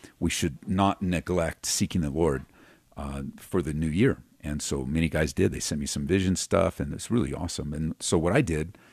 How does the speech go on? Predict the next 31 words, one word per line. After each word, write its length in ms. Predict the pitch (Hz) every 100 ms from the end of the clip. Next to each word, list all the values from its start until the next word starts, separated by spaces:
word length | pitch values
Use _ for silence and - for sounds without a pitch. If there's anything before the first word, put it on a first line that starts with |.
| - - -
uh, 140 | 78 82
in 120 | 85
my 160 | 90 127
prayer 240 | - 71
time 320 | - 78 76
and 180 | 71 71
notes 420 | 76 76 - - - - _
is 240 | 76 76 -
I 140 | 80 82
read 480 | 80 78 73 85 - _ _ _ _ _
the 60 | -
book 200 | - 87
of 100 | 117
Acts, 440 | 82 135 - - - _ _ _ _ _ _ _ _ _ _ _ _ -
in 140 | 80
a 60 | 76
new 160 | 82
tran-, 300 | - 117 110
in 120 | 85 80
the 60 |
New 120 | 85
Living 240 | 92 92 104
Translation, 640 | - 85 - 71 - 110 - _ _ _ _ - _ _ -
and 500 | 85 82 80 78 - -
the 100 | 85
book 260 | 92 90
Jesus 500 | - 95 98 90 85
Revolution 580 | 87 78 78 80 - 71
by 160 | 67 67
Greg 240 | 69 69
Laurie. 380 | 67 65 64